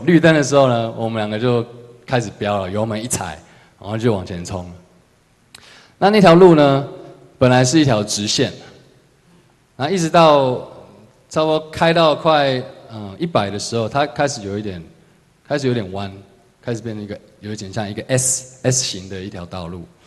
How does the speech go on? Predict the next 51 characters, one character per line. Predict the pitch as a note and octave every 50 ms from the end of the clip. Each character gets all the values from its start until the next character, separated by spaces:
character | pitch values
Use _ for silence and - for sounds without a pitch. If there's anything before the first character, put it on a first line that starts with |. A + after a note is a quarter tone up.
| _ _ _ _ _ _ _ _
所 | - E3+
以 | E3+
当 | F3 G#3 G#3
我 | F3
们 | D3+ D3+
过 | - F#3+ F3
第 | E3 E3 E3+ E3
一 | E3
个 | E3 D3+ C3+
弯 | C3+ C#3 C#3 C3+
的 | C3
时 | A#2+ - - A2 A2+
候 | A#2+ A2+
呢， | G#2+ G2 F#2+ F#2+ G2 - - _ _ _ _ _ _ _ _ _
同 | - C3 C#3+
时 | C#3+ D3 C3+
间 | B2+ C#3 C3+ C3+ C3+
速 | C3+ - E3+ D3+
度 | D3 D3+
都 | C3+ D3 C3+
还 | B2+ A2+
在 | G#2+ A#2 A2+
加 | - A2+ G2+ G2+ G2
速， | - - G2+ F2 E2+ E2+ _ _ _ _ _ _ _ _ _ _ _ _ _ _ _ _
已 |
经 | - B2+
到 | C3+ C#3 C3
一 | C3+
百 | C3+ - G2 F2+ F2+
多。 | F#2+ G2 F#2+ F#2 F2 - _ _ _ _ _ _ _
然 | - B2+
后 | D#3 F3
当 | E3+ A3
我 | G#3 E3+
们 | D3
到 | E3 F3 E3
第 | E3+ F3+ G#3 G3+
二 | F#3+ F3
个 | C#3+ C3+
弯 | C3+ C#3+ C#3 C3+
的 | B2+ A#2
时 | - B2+ A2+
候， | A#2+ B2 A#2 G#2+ - - - - - - _ _ _ _ _ _ _ _ _ _ _ _ _ _ _
突 | - E3
然 | E3 D#3 D#3+
旁 | E3 D#3+ D#3
边 | E3+ F3+
那 | F3+ F#3+ F3+
台 | E3 C3+ B2+
车 | B2+ - D3 C3+
呢， | C3+ B2 A#2+